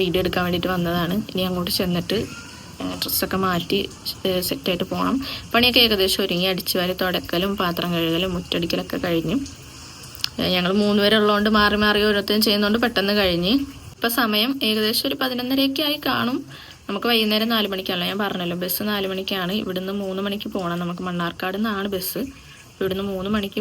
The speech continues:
പോയിട്ട് മണ്ണാർക്കാട് നിന്ന് വേണം നമുക്ക് കയറാൻ വേണ്ടിയിട്ട്. എങ്ങനെയാകുമെന്ന് അറിയത്തില്ല. അസുവാനെയും കൊണ്ട് ഇത്രയും ലോങ് ആദ്യമായിട്ടാണ്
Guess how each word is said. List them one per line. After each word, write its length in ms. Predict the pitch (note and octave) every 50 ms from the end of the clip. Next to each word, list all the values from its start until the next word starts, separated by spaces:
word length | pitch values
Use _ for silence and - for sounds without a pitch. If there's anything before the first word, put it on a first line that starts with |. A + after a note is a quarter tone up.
| G#3+
പോയിട്ട് 300 | G#3 F#3+ F3+ E3+ E3+ - A3+ A#3+
മണ്ണാർക്കാട് 480 | A3+ G3 F#3 F3 - - - F3 E3+ F3+
നിന്ന് 120 | F#3 G#3 G3+
വേണം 200 | F3+ F3 A3 D#4+ - - - - - - - - - - -
നമുക്ക് 220 | E3+ E3 D#3+ - F#3+ F3+
കയറാൻ 280 | F#3 E3+ D#3+ D#3+ E3+ F3 F3
വേണ്ടിയിട്ട്. 360 | E3+ E3 D#3+ D#3 D#3+ - A3 C#4 C4+ - - - - - - - - F3+
എങ്ങനെയാകുമെന്ന് 720 | F3+ F#3 F#3 F#3+ G3 G#3 A#3 A3+ G#3+ G3+ G#3 G#3+ A3 A#3 A#3+ A3+
അറിയത്തില്ല. 320 | G3+ G3 G3+ G#3 G3+ G3+ F#3
അസുവാനെയും 420 | F#3+ F#3 G3 F#3 F#3 F#3 G3+ G#3+ A3 G#3+
കൊണ്ട് 120 | G3+ G#3 G#3+
ഇത്രയും 280 | - - F3 F#3 F#3+ G3+
ലോങ് 240 | G3 F#3+ G3 G3 F#3+ F3+
ആദ്യമായിട്ടാണ് 520 | F3 E3+ F3 F3 F3+ F#3 F3+ G#3 G3 F#3